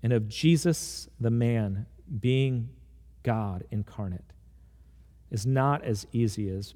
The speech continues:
many believers think. And yet, that is the claim that you make. Give us eyes to see if that is true,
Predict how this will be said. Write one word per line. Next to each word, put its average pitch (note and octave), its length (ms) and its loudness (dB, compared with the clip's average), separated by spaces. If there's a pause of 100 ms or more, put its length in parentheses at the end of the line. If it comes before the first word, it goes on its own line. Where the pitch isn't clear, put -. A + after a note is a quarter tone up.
many A2+ 280 0
believers F#2+ 680 -4 (760)
think. - 400 -10 (1500)
And A2 160 0
yet, C#3 460 2
that A#2+ 180 2
is B2 140 2
the B2+ 100 -2
claim C3 400 -2
that G#2 140 -4
you A#2 140 -2
make. B2+ 400 -4 (1800)
Give F3 220 4
us - 380 2 (160)
eyes A#2 440 0
to G#2+ 120 -4
see G2+ 500 -2
if G#2 120 -12
that G2+ 180 0
is G#2 140 -4
true, A#2+ 360 -8